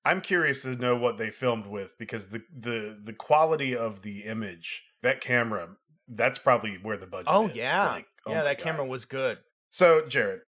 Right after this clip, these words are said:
Speaker 1: let's start getting into the spoiler aspect of the film. If you would like to watch the film, um,
Speaker 2: Hmm, good question.
Speaker 1: I don't know. Jim,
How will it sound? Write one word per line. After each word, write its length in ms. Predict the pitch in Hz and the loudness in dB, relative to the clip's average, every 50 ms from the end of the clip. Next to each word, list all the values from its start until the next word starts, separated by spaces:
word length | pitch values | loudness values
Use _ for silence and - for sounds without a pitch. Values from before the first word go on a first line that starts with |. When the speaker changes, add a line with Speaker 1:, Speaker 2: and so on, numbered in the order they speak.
| _ _ | _ _
Speaker 1:
let's 220 | 143 135 131 - | -6 -6 -6 -6
start 300 | - - 135 143 143 135 | -4 -2 -2 -2 -2 -6
getting 240 | 135 139 135 127 123 | -8 -6 -6 -6 -4
into 440 | 123 127 120 - - 127 117 113 113 | -6 -6 -6 -6 -6 -6 -6 -6 -6
the 280 | 107 101 113 110 107 | -8 -8 -8 -6 -6
spoiler 540 | 104 - - - - 117 113 113 113 113 110 101 | -6 -8 -8 -4 -2 -2 0 0 -2 -4 -4 -4
aspect 600 | 95 98 101 107 - - - 107 107 117 - - | -6 -6 -6 -8 -10 -8 -6 -4 -4 -4 -4 -4
of 140 | 123 113 107 | -6 -4 -4
the 80 | 117 | -6
film. 400 | 117 - - 127 127 135 147 165 | -6 -2 0 2 2 2 0 -2
If 180 | 190 156 123 - | -4 -6 -6 -4
you 140 | 123 127 131 | -2 -2 -2
would 140 | 131 127 120 | -2 -2 0
like 180 | 123 123 120 | 0 0 -2
to 80 | - 131 | -2 -2
watch 280 | 123 127 127 123 - - | 0 2 2 2 0 -4
the 100 | 127 120 | -8 -10
film, 480 | - - 139 135 139 143 143 156 156 - - - - - - - - _ _ _ | -4 2 4 4 4 4 2 0 -4 -8 -12 -20 -20 -20 -20 -20 -20 _ _ _
um, 580 | 139 143 147 151 147 147 143 139 131 117 98 - _ _ 123 | 2 4 6 6 4 2 0 -4 -4 -4 -6 -10 _ _ -12
Speaker 2:
Hmm, 460 | 127 127 123 117 110 104 101 95 92 - - | -10 -8 -8 -8 -10 -10 -12 -14 -16 -10 -8
good 120 | 151 139 | -8 -4
question. 540 | - 156 147 135 - - - 117 101 95 92 - | 0 2 2 2 2 -2 -6 -6 -6 -6 -2 2
Speaker 1:
I 80 | 135 165 | 4 4
don't 120 | 175 180 | 4 6
know. 280 | 180 170 147 123 113 113 123 131 - - _ _ _ _ _ _ _ 214 208 175 | 6 6 6 6 4 0 -8 -18 -20 -20 _ _ _ _ _ _ _ _ -18 -10
Jim, 560 | 120 - 139 151 170 180 202 196 196 185 175 | -6 2 4 6 6 6 4 2 -2 -6 -10